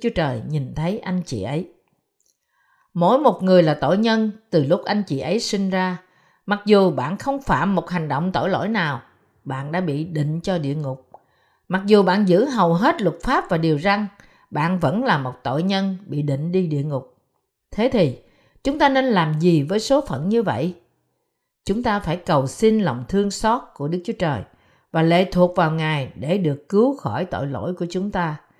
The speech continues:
Nếu Ngài không cứu chúng ta, thì chúng ta sẽ đi địa ngục. Đó là định mệnh của chúng ta. Chỉ những ai chấp nhận lời của Đức Chúa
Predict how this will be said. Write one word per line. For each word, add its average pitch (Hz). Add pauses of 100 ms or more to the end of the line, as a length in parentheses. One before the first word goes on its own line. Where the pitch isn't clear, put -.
(380)
Nếu 262
Ngài 202
không 233
cứu 285
chúng 294
ta, 226 (380)
thì 170
chúng 170
ta 196
sẽ 180
đi 196
địa 151
ngục. 147 (380)
Đó 170
là 208
định 135
mệnh 127
của 135
chúng 170
ta. 170 (920)
Chỉ 202
những 277
ai 262
chấp 339
nhận 160
lời 160
của 170
Đức 214
Chúa 277